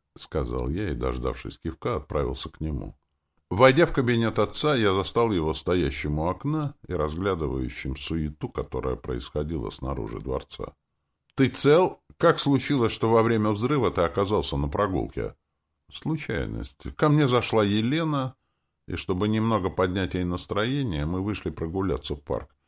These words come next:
Как я понял, это истопник, который разжигал камин в моём кабинете", —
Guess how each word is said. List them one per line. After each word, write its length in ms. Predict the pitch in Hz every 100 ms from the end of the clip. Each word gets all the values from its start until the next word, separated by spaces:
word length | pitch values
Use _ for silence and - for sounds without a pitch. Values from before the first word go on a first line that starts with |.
| _ _ _ _
Как 260 | - 80 85
я 120 | 82
понял, 480 | - 139 110 71 71
это 200 | 71 80
истопник, 640 | 69 - 107 117 95 - _
который 420 | - 57 53 53
разжигал 560 | 55 62 60 73 65 57
камин 380 | - 65 57 55
в 40 |
моём 320 | 60 69 50
кабинете", — 840 | - 53 62 78 - - - -